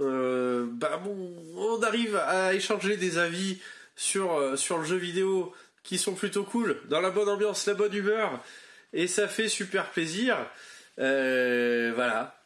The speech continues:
Donc on va continuer comme ça, essayer de faire mieux, essayer de se tenir au courant, essayer de faire de la qualité, et essayer de, surtout de s'éclater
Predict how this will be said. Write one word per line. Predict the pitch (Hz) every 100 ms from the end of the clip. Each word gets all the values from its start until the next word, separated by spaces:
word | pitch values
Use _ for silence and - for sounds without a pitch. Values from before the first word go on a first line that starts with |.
| -
Donc | 131 135
on |
va | 170 170
continuer | 170 170 175 175
comme | 175 143
ça, | 160 170 214
essayer | 143 -
de | 160
faire | - 151
mieux, | 147 160
essayer | 175 - 147
de |
se | -
tenir | 139 147 156
au |
courant, | 147 151 156
essayer | 165 -
de | 151
faire | 170 147
de |
la | 147
qualité, | 165 151 147 147 196 - - - - -
et | 139
essayer | 165 156 185 190
de, | 170
surtout | 139 190 - 196 233 - -
de | 135 269
s'éclater | 247 240 214 185 156 151